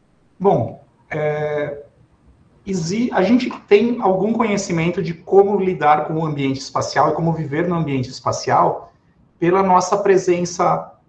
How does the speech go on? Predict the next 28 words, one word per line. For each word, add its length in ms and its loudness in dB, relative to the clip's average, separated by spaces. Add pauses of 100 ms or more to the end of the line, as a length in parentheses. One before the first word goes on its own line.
agora 220 -4
eu 40 -2
não 80 -2
sei 160 0
exatamente 400 -2
quantos 400 -6
anos, 180 0
mas 160 -4
da 80 -2
ordem 280 2
de 320 -8 (640)
pelo 160 0
menos 380 -4 (240)
trinta, 420 4
quarenta 440 2
anos 440 0
com 140 -4
estações 540 -2
espaciais 680 0
em 80 2
baixa 380 2
órbita. 500 -2 (720)
Então, 300 -4
desde 420 -4
os 140 -6
anos 220 0
setenta, 480 -4
oitenta, 720 -2